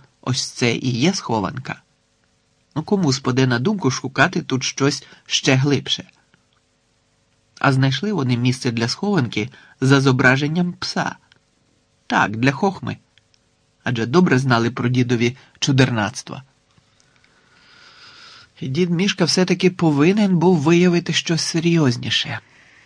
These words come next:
Можливо, якийсь час вони й переховували тут ще якісь гроші або скарби.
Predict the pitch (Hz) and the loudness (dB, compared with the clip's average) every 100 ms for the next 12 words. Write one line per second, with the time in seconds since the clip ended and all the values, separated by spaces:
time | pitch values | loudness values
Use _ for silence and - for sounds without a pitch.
0 | _ _ _ _ _ 120 120 131 151 143 | _ _ _ _ _ -6 0 2 2 0
1 | 135 - _ _ _ _ 135 131 139 - | -4 -16 _ _ _ _ 0 2 2 2
2 | 143 135 135 139 139 135 143 135 135 233 | 2 2 2 0 0 0 0 -2 -2 -2
3 | 214 113 110 107 123 117 - - 123 107 | 0 0 0 0 0 0 0 0 2 2
4 | - 127 117 113 120 147 - 90 101 107 | 0 -2 -2 0 2 2 0 -2 -4 -6
5 | - 110 92 123 | -4 -4 -2 -4